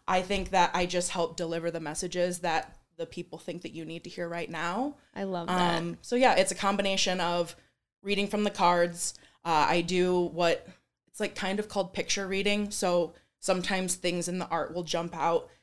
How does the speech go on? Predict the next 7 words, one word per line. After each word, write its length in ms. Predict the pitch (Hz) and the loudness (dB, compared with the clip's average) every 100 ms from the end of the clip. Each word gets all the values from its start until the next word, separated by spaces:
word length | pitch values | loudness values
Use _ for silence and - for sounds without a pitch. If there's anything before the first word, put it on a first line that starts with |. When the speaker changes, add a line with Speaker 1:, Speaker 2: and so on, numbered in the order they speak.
| _ _ 175 | _ _ -4
Speaker 1:
and 120 | 180 | -2
usually 360 | 170 170 165 | -2 -2 -2
it's 160 | 156 - | -2 -4
specific. 680 | - - 165 151 185 - - _ - _ _ | -6 -4 -4 -2 -4 -4 -10 _ -20 _ _
Uh, 220 | - 170 165 | -6 -6 -4
so, 200 | - 170 | 0 2
like, 260 | 165 - | 2 -4